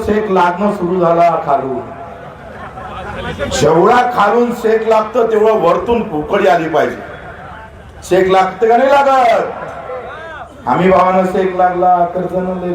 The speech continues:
शेक लागला, ते मायक्रो फायनान्स वाले हरामखोर तर कधी येईन आणि काय करा, मधातूनच गाडी उचलून घेऊन जाते. एक दोन कार्यालय तोडा लागल आपल्याला, ठोका लागल,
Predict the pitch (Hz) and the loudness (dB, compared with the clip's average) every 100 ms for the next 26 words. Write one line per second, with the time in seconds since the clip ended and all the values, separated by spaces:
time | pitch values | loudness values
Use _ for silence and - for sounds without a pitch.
0 | - 175 175 175 170 170 170 - - - | -4 -4 -2 0 2 2 2 0 -6 -12
1 | - - 156 220 - - 175 185 175 175 | -6 -2 0 0 0 2 0 0 2 2
2 | 190 180 180 180 - - 143 180 190 175 | 2 2 2 2 0 0 0 0 -2 -4
3 | 175 196 190 - 139 175 190 180 190 190 | -2 -2 -4 -4 -6 -6 -4 -4 0 0
4 | 185 143 160 185 185 190 202 196 - - | 0 0 2 2 2 2 2 0 -4 -10
5 | - - 185 214 226 240 214 214 226 214 | -10 -4 0 2 2 2 2 2 2 0
6 | 214 214 202 196 190 185 170 - - - | -2 -2 -2 -2 -4 -4 -8 -14 -14 -14
7 | - - - - - - - 139 185 190 | -12 -12 -12 -12 -12 -10 -2 2 2 2
8 | 196 208 208 180 170 196 214 208 165 160 | 2 2 2 2 2 4 2 0 0 2
9 | 185 180 165 151 120 120 113 107 - 151 | 4 4 2 2 0 -2 -6 -6 -2 0
10 | 151 175 - - | 2 2 2 0